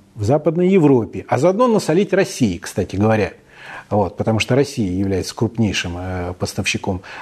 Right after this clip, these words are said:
с-, и нефти, и газа, э, е-, европе-, европейским потребителям. А чтобы проложить трубопровод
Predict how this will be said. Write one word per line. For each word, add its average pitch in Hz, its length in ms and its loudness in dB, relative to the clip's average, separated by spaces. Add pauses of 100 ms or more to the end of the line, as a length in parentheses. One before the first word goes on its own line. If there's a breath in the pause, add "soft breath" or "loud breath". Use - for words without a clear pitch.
(120 loud breath)
с-, 92 400 -4
и 113 180 2
нефти, 113 360 0
и 107 60 2
газа, 147 420 2 (340 loud breath)
э, 92 320 -2
е-, 113 160 4
европе-, 120 440 2
европейским 123 640 2
потребителям. 110 600 0 (120)
А 143 180 4
чтобы 202 280 6
проложить 185 520 2
трубопровод 156 680 2